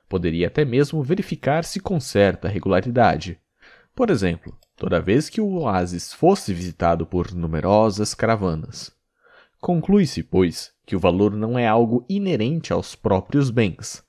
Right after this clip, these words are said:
não é uma propriedade dos mesmos, e muito menos uma coisa independente, subsistente por si mesma. O valor é um juízo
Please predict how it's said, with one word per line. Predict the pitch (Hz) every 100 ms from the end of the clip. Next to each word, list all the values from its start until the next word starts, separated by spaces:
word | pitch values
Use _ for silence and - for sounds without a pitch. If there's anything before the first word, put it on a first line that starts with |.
| _ - _
não | - 80
é | 87
uma | 101 87
propriedade | - 123 113 101 87 90 90 90
dos | 90 110
mesmos, | 95 90 90 107 135 - _ _ _
e | 92
muito | 87 90 87 85
menos | 90 98 104 113
uma | 135
coisa | 135 - 92 90
independente, | 90 82 110 107 92 80 - - _
subsistente | - 240 196 156 139 - 139 147 - 156
por | 151 143
si | - 151
mesma. | 110 85 85 82 82 _ _ _ - _
O | 101
valor | 95 87 92 104
é | 85
um | 90 -
juízo | - 98 104 120 104 90